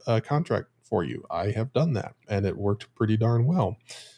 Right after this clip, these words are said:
So there's lots of ways that you can get that, uh, or ask friends. You know, I have asked Bob, and Bob has shared things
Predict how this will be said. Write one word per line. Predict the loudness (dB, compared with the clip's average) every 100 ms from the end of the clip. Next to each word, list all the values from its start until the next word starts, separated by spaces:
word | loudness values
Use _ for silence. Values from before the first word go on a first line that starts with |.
| _ _ 2
So | 10 10 8 6
there's | 10 10 8
lots | 4 4 4 4
of | 4
ways | 6 6 6 4
that | 0 -2
you | -4
can | -2 -4 -2
get | -2 -2
that, | 0 2 2 -2 -8
uh, | -4 -2 -4
or | 0 2 2 4
ask | 2 0 -6
friends. | -4 -2 -2 -6 -12 -8
You | -6
know, | -6 -8 -2
I | 2
have | 4
asked | 4 0 2
Bob, | 0 0 -4 -14 _ _ _ _
and | 0 2 4
Bob | 4 4
has | 2
shared | 0 0 0
things | 0 -2 -2 -6 -10